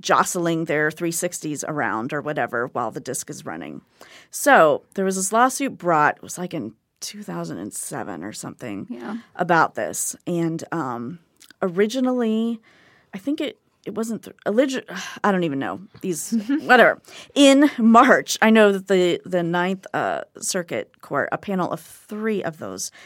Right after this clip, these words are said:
Speaker 1: judges, as opposed to a panel of, what is it, five of <laughs> those judges. Three of them, uh, said that it could not be a class action lawsuit, but they w-, didn't throw the whole case out.
Speaker 3: Okay.
Speaker 1: Microsoft appealed and said, "We want this whole thing thrown out."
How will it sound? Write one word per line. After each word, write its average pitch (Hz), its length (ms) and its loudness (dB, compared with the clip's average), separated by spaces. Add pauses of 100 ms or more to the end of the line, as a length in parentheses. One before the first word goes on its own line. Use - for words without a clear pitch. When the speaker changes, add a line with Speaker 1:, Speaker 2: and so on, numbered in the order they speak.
(180)
Speaker 1:
judges, - 540 -8
as 170 220 -10
opposed - 380 -12
to 156 100 -12
a 139 40 -10
panel 147 380 -10
of, - 240 -12 (400)
what - 80 -12
is - 100 -12
it, - 80 -14
five 98 600 -10 (100)
of 170 160 -12
<laughs> - 100 -12
those - 280 -2
judges. - 640 -4 (460)
Three 330 400 2
of 285 160 6
them, 202 420 6 (120)
uh, 190 260 6
said 208 240 0
that 185 140 2
it - 100 -2
could 202 140 -4
not 294 180 2
be 196 140 -2
a 175 40 0
class 170 380 0
action 135 400 -6
lawsuit, 170 720 -8
but 208 240 2
they 175 80 2
w-, 156 180 -2
didn't 131 300 -6
throw 135 380 -4
the 131 100 -10
whole 165 480 2
case 135 460 -8
out. 151 360 2
Speaker 3:
Okay. 180 520 -8
Speaker 1:
Microsoft 240 560 4
appealed 170 480 -2
and 156 120 -4
said, 143 300 0
"We 165 260 -2
want 220 220 2
this 190 160 -4
whole 220 460 4
thing 196 400 0
thrown 170 360 -2
out." 196 300 -2